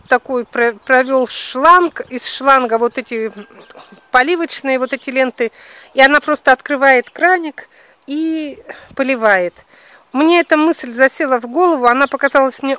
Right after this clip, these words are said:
очень интересной. Я мужу предложила, ну, чтобы как-то сообразить, говорю, давайте сообразим, вот это вот мое помидорное поле. Вот видите, вот здесь у меня всегда пятьсот корней,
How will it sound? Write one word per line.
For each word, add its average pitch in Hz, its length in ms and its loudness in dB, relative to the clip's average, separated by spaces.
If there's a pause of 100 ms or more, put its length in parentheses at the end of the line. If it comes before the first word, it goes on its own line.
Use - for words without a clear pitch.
очень 262 400 0
интересной. 247 720 -4 (420)
Я 262 220 4
мужу 262 460 -4 (100)
предложила, 254 840 0 (1200)
ну, 247 180 -6
чтобы 254 260 -6
как-то - 320 -2
сообразить, 240 640 -4
говорю, 214 160 -8
давайте 285 340 -4
сообразим, 240 640 -4
вот 247 160 -10
это 254 160 -8
вот 233 160 -10
мое 247 220 -4
помидорное 240 580 -6
поле. 311 340 -4 (600)
Вот 240 180 -14
видите, 277 320 -12
вот 240 100 -4
здесь 311 220 -10
у 294 40 -10
меня 254 160 -6
всегда 254 340 -6
пятьсот - 560 -10 (280)
корней, 294 480 -4